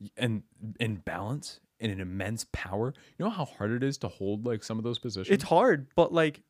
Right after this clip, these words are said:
Speaker 2: doesn't make it competitive.
Speaker 1: You know what?
Speaker 2: Sorry, not competitive, entertaining.
Speaker 1: You take pictures of me every day doing yoga.
Speaker 2: It's not that hard.
Speaker 1: <laughs> It is entertaining.
Speaker 2: Child's pose is not hard.
Speaker 1: Oh, dude.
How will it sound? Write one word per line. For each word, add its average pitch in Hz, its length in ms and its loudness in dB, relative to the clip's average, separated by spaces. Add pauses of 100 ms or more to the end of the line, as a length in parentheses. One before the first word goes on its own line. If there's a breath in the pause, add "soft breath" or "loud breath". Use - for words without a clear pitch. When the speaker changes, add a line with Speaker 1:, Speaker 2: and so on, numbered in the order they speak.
(340)
Speaker 2:
doesn't 190 220 4
make 190 160 0
it 165 80 2
competitive. 185 540 0 (480)
Speaker 1:
You 95 60 -2
know 107 60 4
what? 113 160 4
Speaker 2:
Sorry, 226 140 12
not 180 160 6
competitive, 151 320 2
entertaining. 165 500 2 (320)
Speaker 1:
You 123 240 -2
take 175 300 -2
pictures 110 340 -4
of 92 80 -6
me 90 220 -4
every 95 280 -2
day 82 180 -2
doing 78 240 -6
yoga. 71 360 -12 (240)
Speaker 2:
It's - 140 -12
not - 140 -6
that 147 120 -10
hard. 147 200 -10 (100)
Speaker 1:
<laughs> - 0 - (1080 loud breath)
It 123 120 4
is 113 80 2
entertaining. 107 240 2
Speaker 2:
Child's 170 200 6
pose 196 300 6
is 147 100 0
not 139 360 0
hard. 131 340 -4 (240)
Speaker 1:
Oh, 90 220 -2
dude. 80 260 -6